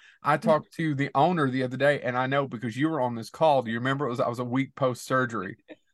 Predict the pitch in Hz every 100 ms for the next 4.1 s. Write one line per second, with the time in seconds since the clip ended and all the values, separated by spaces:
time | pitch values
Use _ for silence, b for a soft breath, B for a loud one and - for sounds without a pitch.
0 | B B B B - 139 151 151 180 -
1 | 175 202 214 214 196 196 190 185 180 -
2 | 156 165 160 147 131 113 131 117 92 123
3 | 107 113 - - 117 - 98 - - 110
4 | 120